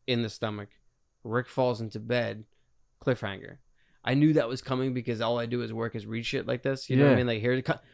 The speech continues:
Speaker 1: what? I gotta go get that. Ep-, I, matter of fact, my books are still waiting for me over at the store.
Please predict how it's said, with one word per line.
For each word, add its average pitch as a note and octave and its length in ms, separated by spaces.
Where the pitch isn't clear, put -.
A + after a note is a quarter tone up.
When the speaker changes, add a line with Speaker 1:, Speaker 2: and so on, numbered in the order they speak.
Speaker 1:
what? C#3 320
I A#2+ 60
gotta B2 160
go B2 100
get A#2+ 140
that. A#2 180
Ep-, B2 180
I, C3 120
matter D#3 180
of D3 80
fact, D#3+ 160
my C3+ 140
books B2+ 280
are A#2+ 60
still B2+ 240
waiting A#2 300
for G2 200
me F#2+ 200
over A2 200
at G#2 40
the A2 80
store. G#2 420